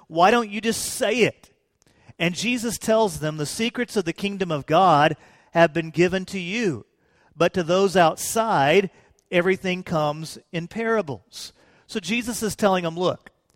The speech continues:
God has awakened you to his truth.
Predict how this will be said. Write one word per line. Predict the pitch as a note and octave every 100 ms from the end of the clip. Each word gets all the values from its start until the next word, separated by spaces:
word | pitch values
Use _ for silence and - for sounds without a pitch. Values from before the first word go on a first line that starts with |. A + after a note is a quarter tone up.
| _ _ _ _ _ _
God | F#3 A3+ B3
has | G3+ G#3+ G3 F#3 D3+ - -
awakened | F3+ E3 D#3+ F3 G3 - F3 D3+
you | B2+ C3 G#2+ _ _ _ _
to | - E3+
his | C#3+ D3+ -
truth. | - E3+ B2+ G2 - -